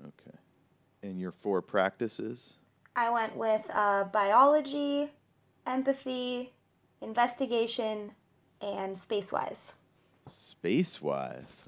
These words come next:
Speaker 1: Ooh, that's interesting. Very
Speaker 2: Well, 'cause
Speaker 1: cool.
Speaker 2: they, they described it as sort of like, kinda like the street smarts or whatever.
Speaker 1: Oh,
Speaker 2: Um,
Speaker 1: that's right. I was thinking, uh, flying spaceships, but that would be
Speaker 2: No,
Speaker 1: piloting.
Speaker 2: no, no. <laughs> No.
Speaker 1: <laughs> That's right.
Speaker 2: I
Speaker 1: On the show,
Speaker 2: wish.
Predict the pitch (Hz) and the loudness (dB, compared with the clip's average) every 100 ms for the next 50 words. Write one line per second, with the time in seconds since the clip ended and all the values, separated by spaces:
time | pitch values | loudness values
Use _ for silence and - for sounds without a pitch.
0 | - 90 80 - - - - - - - | -16 -14 -14 -16 -20 -18 -16 -18 -18 -20
1 | - - _ _ _ - 233 - 320 381 | -20 -20 _ _ _ -16 -12 -6 2 2
2 | 370 370 320 - 302 320 330 330 320 302 | 8 8 8 8 6 6 4 6 6 4
3 | 302 294 262 247 214 214 180 - - 269 | 0 2 0 0 2 4 2 -4 -12 -2
4 | 247 214 214 202 - - 214 - 214 175 | 6 6 4 -6 -6 -4 -4 -4 -2 0
5 | 170 - - - - - - - - _ | 0 -2 0 0 0 0 -2 -4 -10 _
6 | - - - - 160 180 180 165 180 175 | -20 -20 -18 -4 2 4 4 4 2 0
7 | 160 135 107 117 143 143 - 156 143 123 | 0 2 2 2 2 2 -2 -2 -2 0
8 | 110 92 92 - 113 98 92 - 101 95 | 0 2 0 2 2 4 2 0 0 0
9 | 85 - - 92 107 101 90 - 113 120 | -6 -8 -6 4 4 4 -2 -2 4 8
10 | 277 220 202 185 185 180 - - - 349 | 8 8 4 -2 -4 -10 -12 0 2 4
11 | 320 240 214 185 156 160 175 254 262 139 | 2 0 0 2 2 0 -4 -8 -6 -2
12 | 143 151 123 135 220 - 143 123 | 4 4 6 6 6 6 4 2